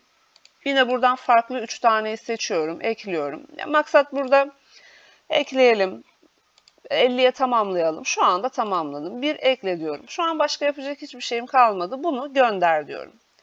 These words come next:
En fazla maksimum beş gün içerisinde onay ya da red olarak geri gelecek bana. Şu anda mesela incelenmiş olanlara bakalım. Mesela odaklamadan reddedilmiş. Ben Ekim ayında Cadılar Bayramı konsepti yapmak istemiştim.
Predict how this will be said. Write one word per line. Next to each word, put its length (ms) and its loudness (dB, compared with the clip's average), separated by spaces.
En 180 2
fazla 540 4
maksimum 560 -6
beş 200 -2
gün 120 -8
içerisinde 800 0
onay 400 0
ya 160 -2
da 120 6
red 280 0
olarak 440 0
geri 240 -4
gelecek 500 -2
bana. 260 -4
Şu 200 -4
anda 260 -2
mesela 420 0
incelenmiş 720 -4
olanlara 500 -2
bakalım. 480 -8
Mesela 300 -2
odaklamadan 800 2
reddedilmiş. 640 -2
Ben 140 2
Ekim 280 -4
ayında 280 0
Cadılar 460 4
Bayramı 340 2
konsepti 520 -6
yapmak 360 0
istemiştim. 640 -12